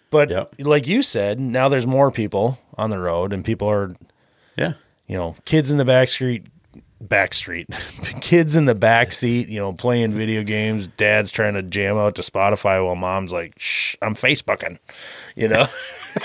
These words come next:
Speaker 1: Like, I don't even know. <laughs> It was so stupid. I just
Speaker 2: Will you
Speaker 1: whatever.
Speaker 2: kids, will you kids keep it down? I'm trying to TikTok. <laughs>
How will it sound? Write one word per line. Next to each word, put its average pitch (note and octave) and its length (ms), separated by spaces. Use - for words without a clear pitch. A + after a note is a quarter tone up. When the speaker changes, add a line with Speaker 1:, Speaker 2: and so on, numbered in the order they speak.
Speaker 1:
Like, E3+ 180
I E3+ 160
don't E3 160
even C#3+ 160
know. B2+ 340
<laughs> - 40
It B3 220
was E4 320
so C3 140
stupid. G#2 520
I F#2+ 140
just - 160
Speaker 2:
Will D3 100
you A3+ 100
Speaker 1:
whatever. - 140
Speaker 2:
kids, - 260
will - 80
you G#3+ 80
kids A3 260
keep C4 240
it F#3 100
down? F#3 240
I'm C#3 120
trying D#3 160
to A3+ 80
TikTok. B2 600
<laughs> D#3+ 60